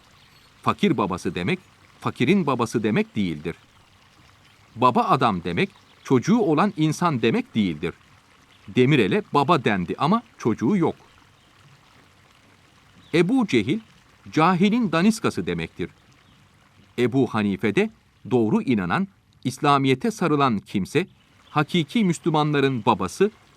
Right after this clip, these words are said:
yani imamı demektir. Ebu Hüreyre,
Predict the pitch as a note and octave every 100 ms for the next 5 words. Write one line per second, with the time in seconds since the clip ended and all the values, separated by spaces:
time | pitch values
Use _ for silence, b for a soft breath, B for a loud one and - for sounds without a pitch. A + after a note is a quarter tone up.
0 | - D3+ B2 D3+ G#3+ - _ - F3 F#3
1 | F3+ D3 - - F2+ F2 - F2 - _
2 | - - _ _ _ _ _ - _ _
3 | _ _ _ - G3+ C4+ B3 D#3+ C3 F#2
4 | A2